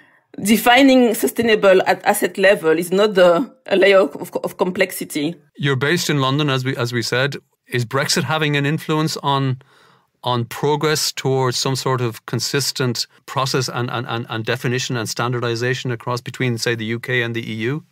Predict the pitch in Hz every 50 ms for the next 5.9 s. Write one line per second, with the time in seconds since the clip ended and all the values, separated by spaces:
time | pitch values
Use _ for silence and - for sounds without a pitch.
0 | _ _ - - 220 226 233 233 233 - - - 339 330 320 302 302 294 294 -
1 | - - - - - - 196 196 214 214 226 254 277 240 247 262 233 214 196 180
2 | 165 - - 214 214 240 233 233 - - - 180 180 175 165 240 254 247 - -
3 | 262 247 - - - 233 208 196 190 185 185 185 180 180 - - - 175 180 180
4 | 180 - - 185 180 180 175 175 165 - 156 151 151 151 156 175 180 220 240 233
5 | 220 226 - 175 175 - - 185 180 180 - 165 147 147 147 156 175 185